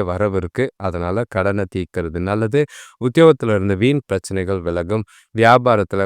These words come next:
கூட்டாளிகளோட ஒத்துழைப்பால எதிர்பார்த்த லாபம் கிடைக்கும். எடுக்கிற முயற்சிகள்ல நல்ல ஒரு அனுகூலமான பலன் கிடைக்கும்.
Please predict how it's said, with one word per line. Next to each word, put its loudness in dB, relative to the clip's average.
கூட்டாளிகளோட 0
ஒத்துழைப்பால -2
எதிர்பார்த்த -2
லாபம் -4
கிடைக்கும். -4
எடுக்கிற 4
முயற்சிகள்ல 0
நல்ல 0
ஒரு -2
அனுகூலமான -2
பலன் -4
கிடைக்கும். -4